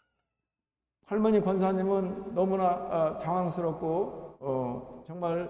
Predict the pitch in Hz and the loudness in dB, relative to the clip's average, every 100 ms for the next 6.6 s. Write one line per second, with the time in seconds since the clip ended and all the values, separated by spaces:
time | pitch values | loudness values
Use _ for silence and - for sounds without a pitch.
0 | - 131 123 - 156 180 156 156 160 147 | -8 -12 -6 2 4 4 2 0 0 0
1 | 175 190 214 143 - - - - 226 220 | 0 0 2 0 -8 -12 -14 -4 -2 0
2 | 254 233 208 240 - - - - - 160 | 2 4 4 4 -4 -8 -10 -12 -4 2
3 | 170 185 170 170 160 - 208 180 165 151 | 2 2 0 -2 -4 -4 0 2 2 2
4 | 202 208 - - - - _ - - 190 | 2 2 0 -4 -12 -14 _ -10 -2 2
5 | 185 170 156 156 156 147 156 180 165 160 | 2 0 -2 -2 -2 0 4 6 4 4
6 | 160 160 156 151 147 185 | 0 0 0 0 2 0